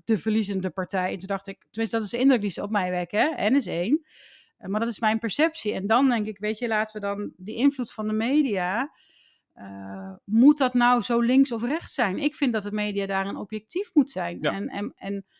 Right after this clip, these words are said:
Speaker 1: moet luisteren. En dus wat ik al zei, vanuit een N L P-gedachte, niet in de jij en ik moet denken, maar uit die metapositie. Daarin moet gaan staan en moet kijken, "Hé, wat zie ik gebeuren?"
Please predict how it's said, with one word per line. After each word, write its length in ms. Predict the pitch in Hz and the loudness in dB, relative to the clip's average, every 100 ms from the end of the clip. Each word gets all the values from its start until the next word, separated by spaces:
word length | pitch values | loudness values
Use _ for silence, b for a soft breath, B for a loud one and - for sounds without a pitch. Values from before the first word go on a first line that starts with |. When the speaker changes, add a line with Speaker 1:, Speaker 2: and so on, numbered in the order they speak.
| _ _ | _ _
Speaker 1:
moet 200 | 196 202 | -4 0
luisteren. 520 | 202 247 349 - 220 | 6 6 6 2 -2
En 140 | - 214 | 0 -2
dus 100 | 202 | -2
wat 140 | 208 | -4
ik 100 | 202 | -4
al 100 | 190 | -4
zei, 360 | - 247 285 226 | 0 2 2 0
vanuit 300 | 208 196 196 | -2 -4 -4
een 240 | 202 202 | -8 -6
N 40 | 208 | -6
L 100 | - | -2
P-gedachte, 920 | 240 285 254 190 185 - 185 185 b b b _ | 0 0 -2 -2 -2 -2 -6 -8 b b b _
niet 220 | 214 220 | -4 -2
in 100 | 202 | -2
de 80 | 214 | 0
jij 220 | 208 208 | 2 2
en 80 | 208 | 0
ik 180 | 262 269 | -2 0
moet 140 | 247 | 0
denken, 260 | 190 196 233 | 0 -2 0
maar 140 | 240 | 0
uit 200 | 226 240 | 0 -2
die 100 | 208 | 0
metapositie. 1000 | 214 320 392 330 247 208 202 - 175 165 | 2 2 2 -4 -2 -4 -4 -6 -10 -10
Daarin 540 | _ 196 226 311 320 294 | _ -2 4 4 8 8
moet 200 | 277 - | 8 4
gaan 200 | 214 190 | -4 -4
staan 320 | - 190 190 | 0 0 2
en 80 | 190 | -2
moet 120 | 190 | -4
kijken, 200 | 196 202 | -6 -4
"Hé, 60 | 208 | -6
wat 140 | 202 | -6
zie 160 | - 254 | -2 -2
ik 100 | - | -2
gebeuren?" 760 | 202 185 277 262 185 226 403 | -4 0 4 4 2 0 -2